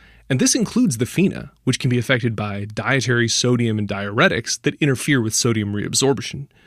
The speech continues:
You have to treat most of these tests for pre-renal A K I as additional supportive data points in conjunction with the clinical picture. So, moving on to post-renal A K I. The bad news is that serum and urine chemistries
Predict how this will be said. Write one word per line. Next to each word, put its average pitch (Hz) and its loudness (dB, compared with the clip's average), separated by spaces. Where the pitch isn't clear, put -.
You 269 0
have 285 0
to 285 -2
treat 208 0
most 127 2
of 120 -2
these 110 0
tests 104 -2
for 113 -6
pre-renal 113 -2
A 110 0
K 104 -2
I 107 -2
as 151 6
additional 185 4
supportive 127 0
data 117 0
points - -8
in 147 -2
conjunction 120 0
with 123 -2
the - -4
clinical 101 -4
picture. - -8
So, 240 0
moving 254 4
on 202 4
to 131 2
post-renal - -2
A 117 -6
K 107 -4
I. - -8
The - 2
bad 180 4
news 92 -4
is - -2
that 151 -2
serum 233 2
and 127 -2
urine 127 2
chemistries 113 0